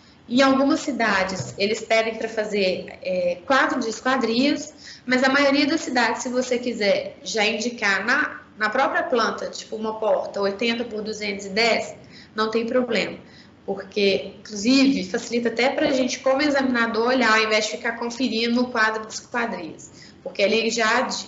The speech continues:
com a planta, tem gente que coloca o quadro em folha separada, aí você tem que pegar uma folha, compa-, é, verificar na outra folha. Às vezes, tipo assim, vocês têm que entender que o examinador, ele olha muitos projetos. Então, o nosso projeto, a gente já sabe de cor.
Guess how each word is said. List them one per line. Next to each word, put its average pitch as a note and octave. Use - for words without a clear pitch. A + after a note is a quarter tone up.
com A#3
a G#3+
planta, G#3
tem A#3
gente A3
que -
coloca G3+
o -
quadro G3
em G3
folha A3
separada, A3
aí F#3+
você -
tem G3+
que -
pegar A3
uma D4+
folha, B3
compa-, A3+
é, G3
verificar G#3+
na A#3+
outra A#3
folha. G3+
Às G#3
vezes, B3
tipo C4
assim, C4
vocês C4
têm D4+
que E4+
entender C4
que -
o A#3
examinador, B3+
ele A#3+
olha C4
muitos D4
projetos. -
Então, C4
o B3+
nosso B3
projeto, A#3
a -
gente A#3
já A3+
sabe A#3
de B3+
cor. -